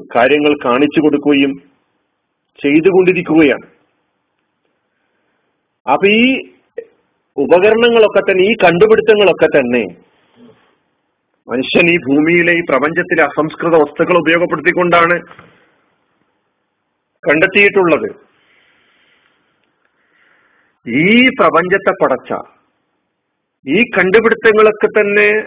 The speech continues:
നടത്തിക്കൊണ്ടിരിക്കുന്ന മനുഷ്യനെ പടച്ച, പടച്ച തമ്പുരാൻ ഭൂമിയെ കൊണ്ട്,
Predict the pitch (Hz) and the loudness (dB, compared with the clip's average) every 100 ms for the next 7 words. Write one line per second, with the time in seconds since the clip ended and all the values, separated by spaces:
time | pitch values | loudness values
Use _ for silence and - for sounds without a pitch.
0 | - 156 156 - - 214 196 180 - 196 | -6 -4 -2 -2 0 2 2 0 2 0
1 | 190 196 180 147 160 - 233 233 233 160 | 2 -2 -2 -2 -2 0 2 2 2 -2
2 | 127 - 110 - - 110 123 - 127 101 | -2 -4 -4 -6 -6 -6 -4 -4 -4 -6
3 | 107 98 - - _ _ _ _ _ _ | -6 -6 -10 -20 _ _ _ _ _ _
4 | _ - _ _ _ _ _ 104 123 170 | _ -20 _ _ _ _ _ -4 2 2
5 | 196 208 202 180 156 139 | 4 2 2 0 0 2